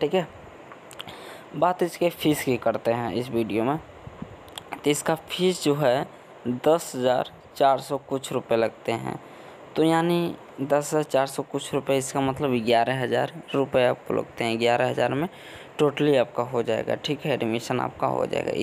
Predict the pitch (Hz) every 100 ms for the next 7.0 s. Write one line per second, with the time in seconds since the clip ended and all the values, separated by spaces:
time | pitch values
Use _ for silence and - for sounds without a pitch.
0 | 127 135 127 123 131 131 135 131 135 -
1 | - - - - - - 151 - 165 165
2 | 139 - - - - - - - 143 143
3 | 151 165 - 165 - 170 165 151 147 139
4 | 131 120 143 - 135 - 127 139 139 -
5 | 156 156 - 139 131 123 113 - - 123
6 | 127 139 160 151 143 135 139 143 151